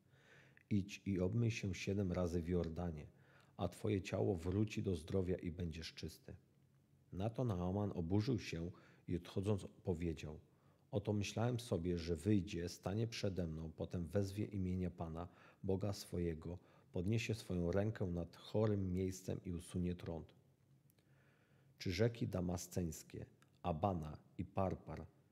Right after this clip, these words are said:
nie są lepsze od wszystkich wód izraelskich? Czy nie mogłem w nich się obmyć i oczyścić? Potem odwrócił się i odszedł, paja-, pałając gniewem.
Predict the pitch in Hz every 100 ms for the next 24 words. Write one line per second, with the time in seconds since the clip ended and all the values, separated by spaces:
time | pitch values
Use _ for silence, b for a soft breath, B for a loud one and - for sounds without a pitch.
0 | _ 95 101 - 90 87 101 - - 82
1 | - - - 104 - 98 78 95 101 -
2 | 82 78 80 80 82 - 110 - - _
3 | _ _ b b b b 107 98 95 101
4 | 101 104 90 76 90 107 110 - - 90
5 | 87 98 92 - 85 80 87 - - 104
6 | - _ _ b b b - 110 110 92
7 | 87 85 113 113 85 - 82 85 - b
8 | b b _ 95 104 117 - 131 - 82
9 | 78 80 - - 87 87 87 85 80 80
10 | 90 82 76 76